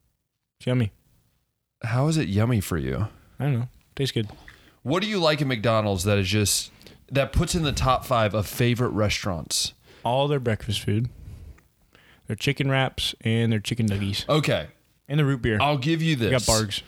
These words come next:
Speaker 1: Bargs is good.
Speaker 2: Their breakfast is in the top two of my favorite breakfasts because there's just so, such a variety.
Speaker 1: Yeah, but that's usually the only thing I ever get at
Speaker 2: But this is
Speaker 1: McDonald's.
Speaker 2: my thing.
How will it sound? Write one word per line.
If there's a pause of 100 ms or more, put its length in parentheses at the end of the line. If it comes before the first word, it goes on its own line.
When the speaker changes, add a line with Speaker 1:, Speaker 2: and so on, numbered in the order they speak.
Speaker 1:
Bargs
is
good.
Speaker 2:
Their
breakfast (240)
is
in (880)
the
top (300)
two
of
my
favorite
breakfasts
because
there's
just
so, (440)
such
a
variety.
Speaker 1:
Yeah,
but
that's
usually
the
only
thing
I
ever
get
at
Speaker 2:
But
this
is
Speaker 1:
McDonald's.
Speaker 2:
my
thing.